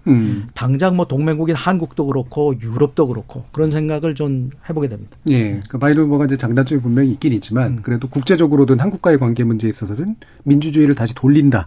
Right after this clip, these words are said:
Speaker 2: 그렇죠.
Speaker 1: 되돌린다라고
Speaker 2: 네.
Speaker 1: 하는 측면이 가지는
Speaker 2: 예.
Speaker 1: 파급 효과가 제일 좀 클 것
Speaker 2: 파급 효과.
Speaker 1: 같다.
Speaker 2: 예.
Speaker 1: 음. 자, 이렇게 두 분의 이제 또, 어, 한국 입장에서 바라본, 음, 장단점들을 좀 살펴봤는데요. 저희 청취자들도 여러 가지 의견들이 좀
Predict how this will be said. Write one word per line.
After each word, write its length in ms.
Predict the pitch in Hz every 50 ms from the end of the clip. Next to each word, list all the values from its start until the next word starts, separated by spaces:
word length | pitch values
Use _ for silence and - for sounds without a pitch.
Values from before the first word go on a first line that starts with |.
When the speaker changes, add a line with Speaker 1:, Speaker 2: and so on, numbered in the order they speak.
| -
Speaker 2:
그렇죠. 340 | - 135 107 - - - 101 -
Speaker 1:
되돌린다라고 640 | - 127 123 151 151 147 139 135 139 127 123 123 120
Speaker 2:
네. 60 | 131
Speaker 1:
하는 120 | 127 127
측면이 320 | 123 - - 143 131 123 120
가지는 480 | 117 113 107 107 104 110 110 107 107 123
Speaker 2:
예. 60 | 131
Speaker 1:
파급 360 | 120 113 110 101 170 - - -
효과가 260 | - - 117 143 160
제일 240 | - 143 131 127 123
좀 160 | 117 123 113 113
클 160 | - 117 -
것 100 | 147 135
Speaker 2:
파급 140 | 123 110 107
효과. 100 | 117 113
Speaker 1:
같다. 120 | 107 104 -
Speaker 2:
예. 40 | 135
Speaker 1:
음. 240 | 104 92 87 82 80 - - - - - - - - - - - - - -
자, 120 | - 117 85
이렇게 180 | - 117 139 147
두 140 | 127 170 156
분의 300 | 165 175 170 165 151 135
이제 180 | 123 123 120 117 -
또, 260 | 120 104 107 151 208 226
어, 220 | 180 123 107 104 104
한국 220 | 131 175 160 160 139
입장에서 480 | 131 131 - 139 123 123 120 - 120
바라본, 580 | - - 113 110 117 107 - 110 110 104 90 87 - - _ -
음, 140 | 107 104 101
장단점들을 720 | - 110 117 117 123 131 127 127 120 110 110 120 117 131
좀 120 | 131 135
살펴봤는데요. 720 | 127 135 175 - - 165 147 117 104 110 104 135 190 202 - - - - - - -
저희 160 | - - 156
청취자들도 720 | 151 - 226 220 - 226 208 175 185 175 156 175 170 160 131
여러 160 | 143 139 151
가지 220 | 151 160 143 143 147
의견들이 500 | 151 160 175 165 151 139 147 131 127 120
좀 280 | - 127 117 107 101